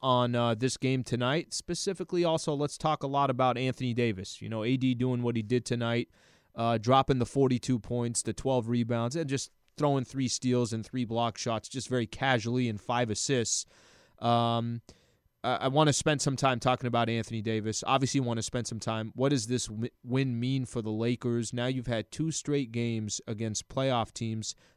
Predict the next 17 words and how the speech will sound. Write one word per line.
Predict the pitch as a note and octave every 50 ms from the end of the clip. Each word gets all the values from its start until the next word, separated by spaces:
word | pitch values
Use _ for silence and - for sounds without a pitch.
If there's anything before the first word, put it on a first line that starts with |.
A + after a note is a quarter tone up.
| _ -
that | A2 A2 G#2+
are | G#2+
healthy | G2+ - C3 C3+ C3 A#2 - - G#2 G2 F#2 - - _ _ - _ _ _
in | B2 B2 B2
the | A#2+
Portland | G#2 - C#3+ D#3 D3+ D#3 C#3+ B2+
Trail | - - C#3+ C3+ C3
Blazers | B2+ C3 B2+ B2 A2 B2 A#2+ G#2
on | - - A2+ A#2+ A#2+
the | A2+ G#2+
road | G#2+ A2+ A#2 A2 G#2 G2+ F#2+ F#2+ - _ _ - _ _ -
and | A#2+ A#2+ A#2
the | A2
Phoenix | - - C#3 C#3 C3+ C3 - -
Suns | - B2+ B2 A#2 G#2+
at | A2 G#2+ G2+
home, | G2 A#2+ B2+ B2 A2+ G#2+ G#2 G#2+